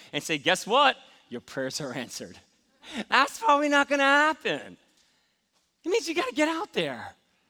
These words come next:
You gotta start meeting some people. You gotta start getting to know some folks. May-, maybe join a small group. Get to know some people here in this church, right? 'Cause if you wanna marry a Christian,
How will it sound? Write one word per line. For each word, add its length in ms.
You 60
gotta 140
start 180
meeting 340
some 220
people. 500
You 80
gotta 120
start 220
getting 200
to 120
know 140
some 200
folks. 260
May-, 160
maybe 220
join 260
a 20
small 340
group. 220
Get 140
to 80
know 120
some 180
people 260
here 200
in 80
this 160
church, 360
right? 320
'Cause 120
if 120
you 60
wanna 180
marry 320
a 60
Christian, 540